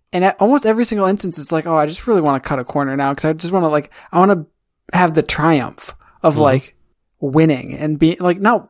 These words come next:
Speaker 1: not being done as in, like, 'Oh, I'm done,' but, like, being done as that I won and that, like, I completed, the, I did the thing." Um, but, like, I'm trying really hard to resist that temptation, but, like,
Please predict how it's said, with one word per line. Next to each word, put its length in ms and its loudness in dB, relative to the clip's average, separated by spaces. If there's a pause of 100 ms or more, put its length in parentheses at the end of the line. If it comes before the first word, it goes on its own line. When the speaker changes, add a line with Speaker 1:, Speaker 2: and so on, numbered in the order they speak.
Speaker 1:
not 180 -2
being 220 0
done 300 0
as 120 -2
in, 100 -4
like, 180 -4
'Oh, 160 0
I'm 120 -2
done,' 380 0
but, 100 0
like, 200 -4 (360)
being 160 0
done 160 2
as 180 -2
that 100 2
I 100 2
won 400 -2
and 180 -4
that, 60 0
like, 200 0
I 120 -2
completed, 480 -2
the, 120 -6
I 60 0
did 160 0
the 80 -4
thing." 460 0 (640)
Um, 680 0 (320)
but, 140 -2
like, 160 0
I'm 160 0
trying 380 0
really 240 2
hard 240 0
to 60 -2
resist 380 -4
that 200 0
temptation, 680 -2
but, 160 -2
like, 300 -2